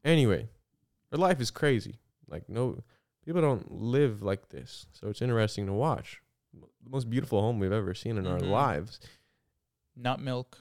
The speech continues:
Speaker 2: She makes nut
Speaker 1: She
Speaker 2: milk.
Speaker 1: makes nut milk. We were shot. <laughs> We were looking. <laughs> We looked it up. We were about to buy the same machine. She got us. Affiliate marketing genius. So I listened to the podcast wholeheartedly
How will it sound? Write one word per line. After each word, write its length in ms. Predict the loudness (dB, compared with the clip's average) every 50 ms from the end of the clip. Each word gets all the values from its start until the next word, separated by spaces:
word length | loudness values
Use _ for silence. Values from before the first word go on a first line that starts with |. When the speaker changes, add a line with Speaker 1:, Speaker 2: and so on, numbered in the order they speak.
| _ -16
Speaker 2:
She 120 | -8 -4 -2
makes 220 | -2 -2 -2 -2
nut 120 | -4 -2
Speaker 1:
She 60 | 0 2
Speaker 2:
milk. 80 | 4
Speaker 1:
makes 280 | 4 4 4 2 0 0
nut 340 | 2 4 4 4 4 4 2
milk. 460 | 2 2 2 2 0 -4 _ -20 -20 _ _ _
We 360 | -18 -14 -6 0 4 4 6
were 140 | 6 6 6
shot. 580 | 4 4 6 6 6 6 4 2 -2 -10 -10 -18
<laughs> 60 | _ -20 _ _ _ -20 _ _ _ _ -4 2
We 80 | 6
were 160 | 8 10 10
looking. 320 | 10 8 6 6 6 4 4 4 4 6 6
<laughs> 80 | 8 8
We 60 | 10
looked 280 | 10 8 6 4 2 2
it 80 | 6
up. 140 | 6 6 8
We 80 | 6 4
were 20 |
about 200 | 4 4 2 0
to 60 | 0
buy 280 | 0 2 4 4 4 4
the 180 | 2 0 -2
same 300 | -2 0 -2 0 2 2
machine. 360 | 0 0 0 0 0 2 0 0
She 120 | 0 -2
got 320 | 6 12 12 12 12 12 12
us. 260 | 10 4 -4 -10 -14 -16 -20 -20 _ _ _ _ _ _ _ _ _
Affiliate 360 | -16 _ -2 0 2 2 2
marketing 520 | 2 2 0 0 0 -2 -4 -4 -4 -4 -6
genius. 680 | -6 -6 -4 -4 -2 -4 -4 -8 -12 -20 -20 -20 _ _ _ _ _ _ _ _ _ _ _ _ _ _
So 140 | -2 2 4
I 60 | 4
listened 240 | 4 4 2 2 2 2
to 60 | 2
the 80 | 2
podcast 400 | 0 0 0 2 4 2 2 2
wholeheartedly 720 | 2 0 0 2 2 2 2 0 -2 -6 -8 -12 -18 -18